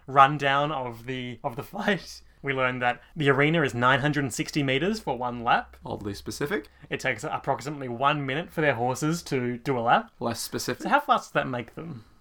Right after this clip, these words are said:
Speaker 2: Well, I mean, I can pull out my phone and do the exact
Speaker 1: No, that's
Speaker 2: calculation.
Speaker 1: not. Okay.
Speaker 2: Okay, wait. If it's sixty seconds, nine hundred and sixty meters, nine hundred is thirty by six, I think. Yeah,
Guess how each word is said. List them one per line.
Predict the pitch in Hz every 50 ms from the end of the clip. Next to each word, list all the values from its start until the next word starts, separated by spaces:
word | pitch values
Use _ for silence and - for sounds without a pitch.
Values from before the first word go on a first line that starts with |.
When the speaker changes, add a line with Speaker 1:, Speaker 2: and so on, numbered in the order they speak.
| - -
Speaker 2:
Well, | 107 107
I | 95
mean, | 95 104
I |
can | - 113
pull | 110 123
out | 113 98
my | 98 95
phone | - - 120 117 110 104
and | 98
do | 104 101
the | 90 101 98
exact | 87 - 117 107
Speaker 1:
No, | 117 113
that's | 113 117 123 127 98
Speaker 2:
calculation. | 98 110 117 117 113 - - -
Speaker 1:
not. | 139 120
Okay. | - - 120 113 - - - -
Speaker 2:
Okay, | 143 147 139 127
wait. | 120 127 113 -
If | 120 117 151
it's | 147 - - - - - -
sixty | - - - 185 190 - - 190
seconds, | 170 - 139 117 - 113 107 107 110 110 - - -
nine | 113 120 135 143 147
hundred | 151 151 143 131
and | 131 113
sixty | - 120 113 - - 117
meters, | 107 101 98 92 92 92 95 98 - - - _ _ _ _ -
nine | 113 120 131 143 135
hundred | 123 120 113 110 104 104 104 101 98 - - -
is | - 104 98 95 95 92 92 - - - - _ _ _
thirty | - 110 113 113 120 110
by | 101 107 104
six, | 101 - - 113 95 98 - - - - - _ _ _ -
I | 101
think. | - - 98 95 110 - - - - - -
Yeah, | - 110 110 104 95 90